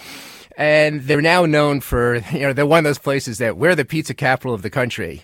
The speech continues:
Um, the U-, <laughs> U-, U S A Today bought it. Um, the pizza is very, very good. Um, but they're known for their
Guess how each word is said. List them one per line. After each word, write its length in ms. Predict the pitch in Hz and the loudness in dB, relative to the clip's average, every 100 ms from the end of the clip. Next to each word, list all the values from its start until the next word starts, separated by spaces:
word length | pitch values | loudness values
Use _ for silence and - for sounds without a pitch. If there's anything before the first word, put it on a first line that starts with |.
| - | -12
Um, 380 | 113 110 117 110 | -8 -6 -6 -6
the 100 | 127 | -6
U-, 240 | 139 185 135 180 | -6 -6 -6 -10
<laughs> 180 | - 147 | -12 -6
U-, 100 | 160 - - | -6 -6 -2
U 140 | 202 | 2
S 100 | 285 | 4
A 140 | 233 220 | 4 4
Today 240 | 202 196 | 4 4
bought 280 | 143 156 131 | 6 6 6
it. 240 | 123 147 139 | 4 2 0
Um, 460 | 139 139 139 135 | 2 2 0 -2
the 120 | 123 | -4
pizza 340 | 139 190 180 131 | -2 -2 -2 0
is 140 | 175 | 0
very, 200 | 147 139 | 2 2
very 200 | 131 131 | 2 0
good. 380 | 120 117 98 120 - - - | 0 -2 -2 -6 -14 -20 -10
Um, 320 | - 143 147 143 | -2 2 2 2
but 160 | 160 | 0
they're 100 | 170 | 2
known 280 | 165 185 196 | 4 4 2
for 160 | - 160 | 0 2
their 400 | 160 143 131 | 6 6 4